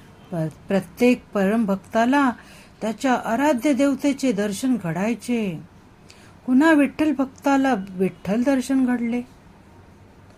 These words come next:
आणि कुणा कृष्ण भक्ताला श्रीकृष्ण रूपात दर्शन दिले. श्री दत्तोपक्षकांना श्री दत्तात्रेयाचे दर्शन दिले. श्री रामाच्या उपासकांना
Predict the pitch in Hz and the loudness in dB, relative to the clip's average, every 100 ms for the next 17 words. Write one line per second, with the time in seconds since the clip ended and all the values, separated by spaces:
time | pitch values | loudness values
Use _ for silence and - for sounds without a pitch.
0 | - 151 156 180 175 185 180 165 - 165 | -14 -14 -8 -4 0 2 0 -4 -6 -4
1 | 185 175 170 - 180 180 240 277 254 - | -4 -2 -4 -4 -2 4 4 4 0 -10
2 | - - - 285 285 277 247 269 269 208 | -20 -20 -4 0 0 0 0 2 2 2
3 | - 190 247 226 254 240 262 254 247 220 | -2 -2 -2 0 -2 0 2 4 2 0
4 | 202 220 208 214 220 - - - - - | -4 -2 0 -2 -4 -14 -20 -20 -20 -20
5 | - - - - - 262 294 208 196 294 | -20 -20 -20 -20 -2 2 4 4 2 0
6 | 320 302 - - 247 240 226 220 226 226 | 2 -2 -2 -2 0 2 2 2 0 -2
7 | 226 - - - - - 202 185 160 - | -6 -16 -20 -20 -16 -4 -2 0 -2 -2
8 | 165 233 277 277 262 262 247 220 196 214 | -2 0 2 4 4 2 0 -2 -4 -4
9 | 208 190 196 196 - - - - - - | -2 0 0 -2 -10 -20 -20 -20 -20 -20
10 | - - - - - - - - - - | -20 -20 -20 -20 -20 -20 -20 -20 -20 -20
11 | - - - - 165 175 156 147 139 170 | -20 -20 -20 -12 -6 -2 -2 -2 -2 0
12 | 196 208 214 190 165 185 190 190 190 175 | -2 0 2 2 0 -2 -2 -2 -2 0
13 | 202 269 240 | 2 4 2